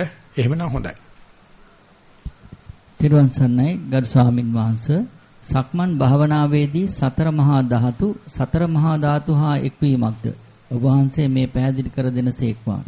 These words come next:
Speaker 2: තිරුවන් සරණයි.
Speaker 1: අ, මේක නිකන් සාමාන්‍යයෙන් මේ අත්දැකලා අහපු එකක් නෙවෙයි. අ, මූල ධර්මයෙන් වශයෙන් ගැලපුමක් තියෙන්නේ. අ,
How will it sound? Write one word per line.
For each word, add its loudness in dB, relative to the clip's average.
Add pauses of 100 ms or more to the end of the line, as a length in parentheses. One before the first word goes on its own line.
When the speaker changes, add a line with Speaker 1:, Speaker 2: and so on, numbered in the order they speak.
(100)
Speaker 2:
තිරුවන් 0
සරණයි. -2 (520)
Speaker 1:
අ, -6
මේක -2
නිකන් -4
සාමාන්‍යයෙන් -2
මේ -4 (480)
අත්දැකලා -2
අහපු -4
එකක් -4
නෙවෙයි. -4 (440)
අ, -6 (480)
මූල -2
ධර්මයෙන් 0
වශයෙන් -2
ගැලපුමක් -2
තියෙන්නේ. -2 (540)
අ, -4